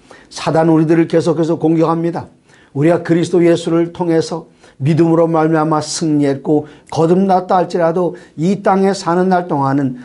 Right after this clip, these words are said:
사단은 쉬지 않고 우리의 지체를 통해서 공격합니다. 미가서 칠 장 팔 절, "나의 대적이여", 사단에게 하는 말입니다. "나의 대적이여, 나로 말미암아 기뻐하지 말지어다." 이제까지는 나로 인해서 기뻐했습니다.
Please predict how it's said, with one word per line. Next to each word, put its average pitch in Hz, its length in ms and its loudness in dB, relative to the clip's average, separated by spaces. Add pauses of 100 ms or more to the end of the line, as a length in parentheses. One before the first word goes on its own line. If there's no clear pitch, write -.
(100)
사단은 220 500 -2
쉬지 226 300 0
않고 208 260 0
우리의 180 280 2
지체를 214 420 -2
통해서 208 360 -2
공격합니다. 196 800 -6 (460)
미가서 135 540 0
칠 135 240 -4
장 135 200 -4
팔 123 220 -6
절, 135 240 -6 (300)
"나의 156 560 2
대적이여", 131 720 0 (100)
사단에게 240 580 0
하는 226 180 0
말입니다. 208 640 -4 (320)
"나의 170 380 2
대적이여, 190 640 0 (160)
나로 165 340 2
말미암아 156 720 0 (220)
기뻐하지 139 760 -4
말지어다." - 680 -10 (1080)
이제까지는 175 640 0
나로 175 300 2
인해서 185 300 -2
기뻐했습니다. 180 920 -4